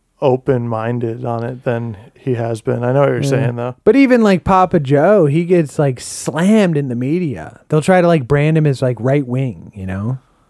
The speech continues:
Speaker 1: Yeah, but I mean, you can't, again, everyone's being a fucking snowflake these days. You can't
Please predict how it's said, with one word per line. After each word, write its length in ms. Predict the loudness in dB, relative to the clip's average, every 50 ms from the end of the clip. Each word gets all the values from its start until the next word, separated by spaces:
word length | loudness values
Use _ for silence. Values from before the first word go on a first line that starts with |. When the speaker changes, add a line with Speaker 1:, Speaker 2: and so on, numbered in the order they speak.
| _ _ _ _ _ _ _ -6
Speaker 1:
Yeah, 240 | 0 2 2 2 0
but 180 | 0 -2 -2 -2
I 100 | -2 -4
mean, 400 | -4 -4 -6 -6 -6 -6 -8 -10 _ _ -8
you 220 | -8 -6 -6 -8
can't, 220 | -14 -16 -18 -18 _ -6
again, 680 | -4 -2 -2 -2 -2 -2 -2 -2 -2 -4 -6 -8 -8 -6
everyone's 600 | -6 -4 -2 -2 -2 -2 -4 -4 -8 -10 -14 -14
being 320 | _ -6 -4 -4 -4 -4
a 60 | -6
fucking 380 | -8 -8 -10 -10 -10 -10 -14 -12
snowflake 600 | -12 -10 -8 -8 -8 -8 -8 -10 -12 -12 -12 _
these 180 | -14 -14 -12
days. 240 | -10 -12 -12 -10 -10
You 60 | -12
can't 180 | -10 -8 -8 -6